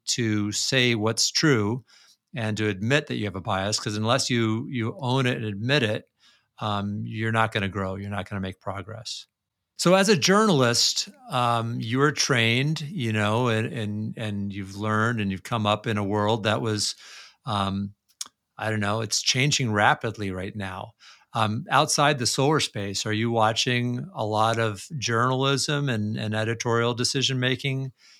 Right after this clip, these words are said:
change and evolve? Is there stuff that you wanna share with our listeners about from that perspective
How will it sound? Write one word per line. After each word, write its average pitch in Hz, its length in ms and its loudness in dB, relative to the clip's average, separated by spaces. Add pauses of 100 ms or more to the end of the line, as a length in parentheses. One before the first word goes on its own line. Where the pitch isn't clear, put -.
change 127 500 0
and 131 80 -2
evolve? 127 640 2
Is 107 120 -4
there 113 100 0
stuff 117 380 0
that 120 240 -4
you 120 100 -2
wanna 113 160 0
share 117 240 2
with 117 140 -2
our 117 100 0
listeners 123 580 0
about 110 440 0 (320)
from 120 140 -4
that 107 220 4
perspective 160 840 -2